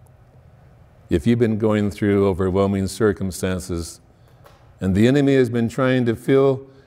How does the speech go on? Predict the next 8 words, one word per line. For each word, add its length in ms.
your 160
mind 440
with 260
discouragements 1000
and 220
depression 680
and 180
fear 540